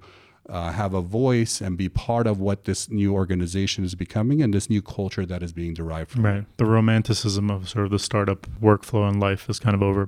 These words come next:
Speaker 2: at that point.
Speaker 1: Exactly.
Speaker 2: It's turning into more of just a company, right?
Speaker 1: Ex-, a little bit.
Speaker 2: Uh,
Speaker 1: I mean,
Speaker 2: yeah.
Speaker 1: some of it is still there. It's more you as a leader are more transforming to, um, things that you d-, you weren't expecting, right? 'Cause it happens so fast.
Speaker 2: Yeah.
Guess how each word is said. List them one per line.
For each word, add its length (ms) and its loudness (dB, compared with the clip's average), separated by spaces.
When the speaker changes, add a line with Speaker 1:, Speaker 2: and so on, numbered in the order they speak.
Speaker 2:
at 100 -6
that 140 0
point. 280 -6
Speaker 1:
Exactly. 220 -10
Speaker 2:
It's 100 -10
turning 240 2
into 180 -2
more 180 2
of 100 -2
just 160 -6
a 40 2
company, 380 -4
right? 140 -8
Speaker 1:
Ex-, 220 -14
a 100 0
little 200 4
bit. 140 0
Speaker 2:
Uh, 120 0
Speaker 1:
I 100 2
mean, 80 6
Speaker 2:
yeah. 100 4
Speaker 1:
some 220 0
of 120 -2
it 60 -2
is 120 -2
still 220 0
there. 460 0
It's 260 -2
more 800 0
you 420 2
as 220 2
a 80 0
leader 340 4
are 60 4
more 200 2
transforming 880 2
to, 960 2
um, 600 0
things 240 0
that 120 2
you 160 2
d-, 180 0
you 140 -2
weren't 220 0
expecting, 540 -4
right? 140 0
'Cause 140 0
it 60 0
happens 360 0
so 120 -2
fast. 400 -4
Speaker 2:
Yeah. 140 2